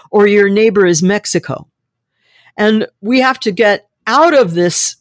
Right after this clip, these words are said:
notion that somehow, I mean, when I saw a protest demonstration in Austin, Texas, where a whole gang of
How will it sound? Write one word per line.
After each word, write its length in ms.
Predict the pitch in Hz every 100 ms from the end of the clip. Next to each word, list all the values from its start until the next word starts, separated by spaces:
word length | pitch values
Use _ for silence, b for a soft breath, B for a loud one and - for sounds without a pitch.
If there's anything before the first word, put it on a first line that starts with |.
| 185
notion 720 | 190 208 302 381 - 175 160
that 180 | 165 -
somehow, 520 | - 285 269 233 185
I 100 | 196
mean, 260 | 202 196
when 140 | 196 233
I 100 | 330
saw 460 | - 254 233 208 196 b b
a 80 | 180
protest 600 | - 240 240 262 208 -
demonstration 760 | 190 175 - 214 185 - 170 170
in 160 | 165
Austin, 520 | - 202 233 - 214 196
Texas, 580 | 202 170 - - - - B B B
where 240 | 180 185
a 180 | 175 170 - -
whole 300 | - 262 269
gang 400 | 214 214 220 185
of 200 | 143